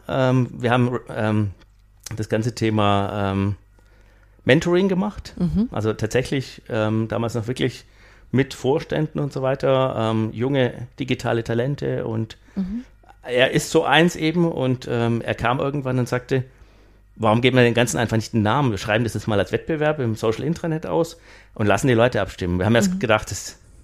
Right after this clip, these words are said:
Speaker 1: das stimmt keiner ab, das wird nichts. Wir haben am Schluss, glaub ich, zwölftausend Abstimmungen gehabt.
Speaker 2: Wahnsinn, Wahnsinn.
Speaker 1: Und dieser Begriff Influencer, also wir hatten hundertundzwanzig Begriffe.
Speaker 2: Mhm.
Speaker 1: Und dieser Begriff, also es ga-, könnte jeder einen Vorschlag machen.
Speaker 2: Mhm.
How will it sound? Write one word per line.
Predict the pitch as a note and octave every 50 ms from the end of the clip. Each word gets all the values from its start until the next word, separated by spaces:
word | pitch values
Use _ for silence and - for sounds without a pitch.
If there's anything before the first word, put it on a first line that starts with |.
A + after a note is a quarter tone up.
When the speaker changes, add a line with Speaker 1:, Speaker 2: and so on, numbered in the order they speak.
| - _ - - _
Speaker 1:
das | - -
stimmt | - - G#2+ G2 -
keiner | - G2+ G#2 G2 -
ab, | A#2+ - -
das | - - -
wird | - B2 -
nichts. | - A#2 A2 - - _ _ - - - - -
Wir | - -
haben | G2+
am | G#2
Schluss, | - B2+ -
glaub | - - G#2+ G#2
ich, | G2+ - - _ _ _ _ -
zwölftausend | - - - C3+ D#3 - - - - C3 C#3 D3 C#3 D3 C3+ B2+ - _ _ _ - - - _ _ _ -
Abstimmungen | C3+ - - - - D3 B2 A#2+ A#2 G#2+ G2
gehabt. | G2 F2 F#2 C3+
Speaker 2:
Wahnsinn, | D#3+ E3 E3+ F3+ G3 G3+ - - F#3+ F3+ F3+ F#3+ F#3+ F#3 - - -
Wahnsinn. | - G#3 G3 G3 G3+ G#3
Speaker 1:
Und | B2 A2+ A#2 G#2+ G#2 G2+
dieser | C#3 C3+ D3 C#3
Begriff | B2+ B2 A#2 - - - F3+ F3 - -
Influencer, | - D#3 G3 - - E3+ C#3 A#2+ A2+ A2+ A2 A#2+
also | A2 A2
wir | A2
hatten | A#2+ - - B2+ A2
hundertundzwanzig | E3+ F#3+ G3 F#3+ E3 D3+ B2+ A#2+ - - A#2+ B2 B2 C3 A2+
Begriffe. | - F2+ - - - A2+ - - - A#3+ D#4 - - _
Speaker 2:
Mhm. | - G3+ F#3+ F3 G#3 A#3 B3 - _ -
Speaker 1:
Und | - -
dieser | D3 D3 E3+
Begriff, | C3+ B2 - - C#3+ D3 -
also | C#3 A2 A#2 - - -
es | - -
ga-, | - - - -
könnte | - C#3+ D3+
jeder | C#3+ C3+ B2
einen | B2 G#2+
Vorschlag | - - C#4 C4+ - - - G#3+
machen. | G#3+ G#3+ A3 - B3+ C4 B3 - -
Speaker 2:
Mhm. | G#3+ G3 F#3 G#3+ B3 B3+